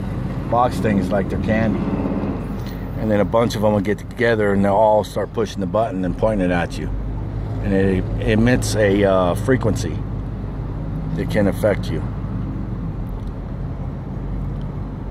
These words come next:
That's why I can't even see their face now, 'cause they're hiding it.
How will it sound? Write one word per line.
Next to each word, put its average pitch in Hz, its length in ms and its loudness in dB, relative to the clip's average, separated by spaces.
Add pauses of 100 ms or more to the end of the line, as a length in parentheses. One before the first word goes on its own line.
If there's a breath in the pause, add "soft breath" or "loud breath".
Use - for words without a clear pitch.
(920)
That's 113 280 2
why 92 420 4 (2250)
I 107 80 0
can't 107 220 4
even 98 200 4
see 107 200 2
their 95 120 4
face 127 400 4
now, 85 240 2
'cause 95 200 -2
they're 90 100 4
hiding 104 300 4
it. 73 100 -2